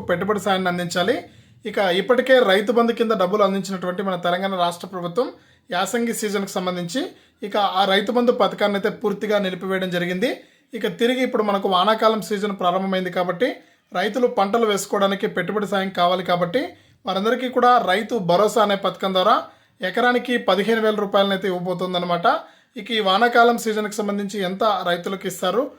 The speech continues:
ఎక్కడ దరఖాస్తు చేసుకోవాలి, గతంలో దరఖాస్తు చేసుకున్నదే సరిపోతుందా లేదా అనే వివరాలన్నీ కూడా మీకు అందరికీ కూడా అందిస్తాను. దయచేసి వీడియో చూస్తున్న ప్రతి ఒక్కరు కూడా ముందుగా వీడియోను లైక్ చేయండి. చాలామంది లైక్ చేయకుండా వీడియోని అయితే చూస్తూ ఉన్నారు. దయచేసి ప్రతి ఒక్కరు కూడా లైక్ చేయండి. అలాగే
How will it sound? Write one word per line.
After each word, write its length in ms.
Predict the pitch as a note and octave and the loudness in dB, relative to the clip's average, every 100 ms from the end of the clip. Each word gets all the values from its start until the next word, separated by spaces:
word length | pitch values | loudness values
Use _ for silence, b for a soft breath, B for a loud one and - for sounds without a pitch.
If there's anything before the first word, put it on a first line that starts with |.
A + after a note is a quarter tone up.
| B B - | B B -10
ఎక్కడ 160 | F3+ A#3 A3+ | -4 0 4
దరఖాస్తు 360 | G3 G#3+ G3 - | 4 2 0 0
చేసుకోవాలి, 520 | F#3 - G3 F#3 G#3+ F4+ F#3+ F#3+ | -2 -2 0 2 2 0 -4 -6
గతంలో 320 | F3+ A3 A#3 G3 | -2 0 2 2
దరఖాస్తు 360 | C#4+ G#3+ G#3 G#3+ | 2 2 2 0
చేసుకున్నదే 400 | G3 - G3 G3 - | -4 -6 -4 -4 -2
సరిపోతుందా 540 | F3 F#3 F3+ F#3+ A3 D#4 B B B - | -4 -2 -4 0 0 0 B B B -6
లేదా 240 | F#3 G#3 A3+ | -4 2 4
అనే 100 | A3 G3+ | 4 0
వివరాలన్నీ 420 | F#3 G3 G3 G3+ F#3+ | 2 2 2 0 0
కూడా 140 | G3 F#3+ | 0 0
మీకు 160 | F3 | -2
అందరికీ 280 | F3 F#3+ G#3 G3 | -2 -2 -6 -6
కూడా 100 | F#3+ E3+ | -2 -2
అందిస్తాను. 480 | F3+ F3+ F#3 G#3+ D4 B B B - | -4 -4 -4 -2 -4 B B B -4
దయచేసి 320 | F#3+ F#3 B3+ A#3 | -4 -2 -2 0
వీడియో 160 | G#3+ A#3 A#3+ | 4 4 2
చూస్తున్న 260 | - A#3+ G3+ | -2 -2 0
ప్రతి 160 | F#3 G3 | -2 -2
ఒక్కరు 180 | G#3 G#3+ G#3 | -2 -4 0
కూడా 120 | G#3 G3 | 0 0
ముందుగా 260 | F#3+ G3+ F#3 | 0 0 0
వీడియోను 280 | F#3 G3+ F#3+ | -2 -2 0
లైక్ 180 | F3 F3 - | 0 -2 -4
చేయండి. 280 | F#3+ F#3 D4 - b b - | -4 -2 -6 -8 b b -4
చాలామంది 440 | G3+ A3 A#3 A#3+ B3+ | -2 0 0 -2 2
లైక్ 220 | F#3+ G3 - | 2 2 -2
చేయకుండా 340 | A3 A3 G#3+ F#3+ | -2 0 0 2
వీడియోని 220 | G3 G3+ G3 | -2 -2 -4
అయితే 120 | F#3 | -6
చూస్తూ 240 | G3 F3 A3 F#3 | -8 -6 -6 -2
ఉన్నారు. 240 | F3+ B3+ - B B - | 2 2 0 B B -6
దయచేసి 300 | F3+ A#3 G#3+ G3 | -4 -4 -4 -2
ప్రతి 160 | F#3 G#3 | -2 0
ఒక్కరు 160 | G#3 G#3 | -2 0
కూడా 100 | G#3+ F#3+ | 2 4
లైక్ 180 | F3 F3 G3 | 2 0 -4
చేయండి. 240 | F3+ G#3+ G#3 | -2 0 2
అలాగే 200 | G3+ G#3 | 2 0